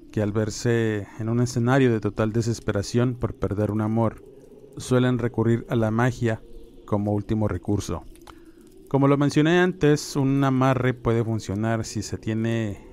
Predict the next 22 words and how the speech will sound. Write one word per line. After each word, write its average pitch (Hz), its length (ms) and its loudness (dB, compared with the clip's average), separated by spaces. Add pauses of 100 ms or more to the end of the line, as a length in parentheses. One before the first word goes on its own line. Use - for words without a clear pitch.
la 107 80 -4
suficiente 113 560 -4
intención, 120 640 0 (680)
pero 131 320 4
en 131 120 2
ocasiones 143 640 2
este 143 600 4
no 131 160 -2
puede 131 220 2
concretarse 110 760 -2
y 113 180 -2
es 104 100 -4
por 104 180 -4
tres 107 220 -2
razones. 92 600 -6 (720)
La 131 100 0
primera 143 280 6
es 180 100 0
que 180 120 6
durante 143 320 2
este 151 200 0
proceso 135 640 0